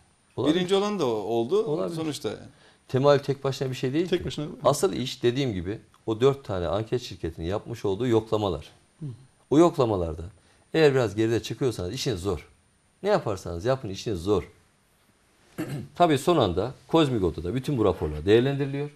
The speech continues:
Speaker 1: Benim de görüşümü alıyorlar ama içinde yüzde kaçlık tesir eder bilmiyorum yani. Hakikaten bilmiyorum onu. Bazısında belki çok tesirli olur sözüm. Yüzde yüz benim söylediğime uyabilirler.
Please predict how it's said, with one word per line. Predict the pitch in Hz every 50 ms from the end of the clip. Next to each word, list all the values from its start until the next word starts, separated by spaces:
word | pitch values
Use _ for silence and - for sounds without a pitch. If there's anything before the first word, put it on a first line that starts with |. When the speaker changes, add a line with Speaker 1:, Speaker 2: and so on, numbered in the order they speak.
| _ _ _ _ _ _ _ _ _ _ _ _ _
Speaker 1:
Benim | 127 127 160 180 180
de | 165 151
görüşümü | 147 160 160 156 - 185 170
alıyorlar | 175 196 220 220 208
ama | 175 127 127
içinde | 131 - - 156 143
yüzde | 147 143 147 151 147
kaçlık | - 156 156 - - 143 -
tesir | - 135 127 - 147 147
eder | 160 160 135
bilmiyorum | 127 127 131 120 90 76 71 71 73
yani. | - -
Hakikaten | 95 131 135 - 180 160 170 143 113
bilmiyorum | 101 87 80 76 73 71 69
onu. | 67 69 - _ _ _ _ _ _ _ _ _ _ _ -
Bazısında | 135 151 160 135 - - - 113 104 104 120
belki | 151 147 127 - 113
çok | - - 160 - -
tesirli | - 131 123 127 - 127 117 104
olur | 92 85 80
sözüm. | - - 92 98 143 165 165 - - - _ _ _ -
Yüzde | - 175 156 139 131
yüz | 139 139 131
benim | 135 127 120
söylediğime | 113 - 107 101 113 139 156 147
uyabilirler. | 135 123 113 95 90 78 73